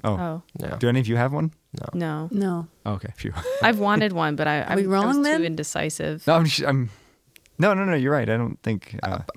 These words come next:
Speaker 3: but I think that, like, okay, this is gonna sound really judgmental, but, like, there are mo-, <laughs> most tattoos are just, are just silly, and your, your tastes are gonna change. You may not like the baseball team forever.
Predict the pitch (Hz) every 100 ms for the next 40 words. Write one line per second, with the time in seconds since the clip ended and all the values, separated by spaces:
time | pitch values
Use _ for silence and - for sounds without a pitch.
0 | 135 - - - 123 143 131 120 110 -
1 | 110 92 - - - _ - _ _ _
2 | _ _ - - 95 - 110 98 92 -
3 | - - - - 104 - - 123 117 131
4 | 135 131 151 156 185 - - 147 131 -
5 | 120 104 107 - - 120 107 - - 110
6 | - - 147 - - - _ _ _ _
7 | _ 117 113 110 113 123 - 156 - 139
8 | 117 98 139 131 - - - - - _
9 | _ _ _ 117 139 151 139 139 98 101
10 | 90 - - - 85 -